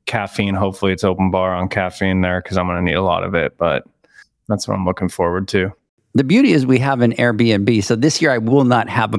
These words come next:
Speaker 2: problems with coffee, 'cause last year, oh my God, that was bad. I was drinking that drip coffee that I hate, and I was struggling, and the coffee from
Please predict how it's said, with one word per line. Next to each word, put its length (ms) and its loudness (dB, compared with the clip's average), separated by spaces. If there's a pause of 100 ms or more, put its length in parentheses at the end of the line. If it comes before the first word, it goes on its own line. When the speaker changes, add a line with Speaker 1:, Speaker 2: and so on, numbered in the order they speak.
Speaker 2:
problems 400 -4
with 160 0
coffee, 420 -4
'cause 420 -6
last 440 0
year, 420 0 (640)
oh 200 -2
my 280 -6 (160)
God, 460 -2
that 180 0
was 160 -4
bad. 240 0
I 80 0
was 180 -2
drinking 400 2
that 200 0
drip 280 -2
coffee 440 -2
that 140 0
I 100 -4
hate, 360 2
and 80 0
I 60 2
was 160 2
struggling, 720 4
and 220 4 (500)
the 80 0
coffee 580 0
from 680 0